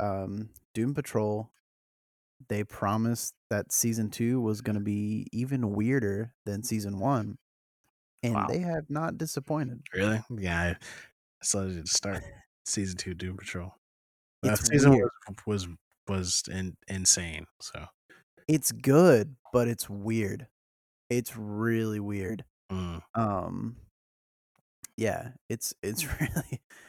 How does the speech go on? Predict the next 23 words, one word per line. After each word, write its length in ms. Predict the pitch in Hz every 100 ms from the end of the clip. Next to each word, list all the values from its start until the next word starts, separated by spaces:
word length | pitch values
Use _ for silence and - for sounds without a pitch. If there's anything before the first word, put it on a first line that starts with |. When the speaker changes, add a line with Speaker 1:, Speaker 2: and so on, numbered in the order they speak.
| - _ _
Speaker 1:
man, 520 | 113 110 101 87 87 - -
dude, 160 | 110 113
it's, 180 | 107 -
it's 160 | 120 -
weird. 380 | 107 92 92 101 _
Just 300 | - 139 - - -
prepare 340 | 143 127 107
yourself. 500 | 101 101 104 104 104 - - - - -
Um, 480 | 110 104 104 107 - _ _ _ _ -
if 120 | -
you 60 | 127
Speaker 2:
Let's 120 | 139
Speaker 1:
have 60 | 147
Speaker 2:
strap 120 | 95
Speaker 1:
any 120 | 127 -
Speaker 2:
in 60 | 120
tight. 120 | 117 113
Speaker 1:
kids, 240 | - - _ _ _ _ _ - 151 - -
if 160 | 113
you 80 | 135
have 140 | 139
any 140 | 131 107
kids, 500 | - 101 98 -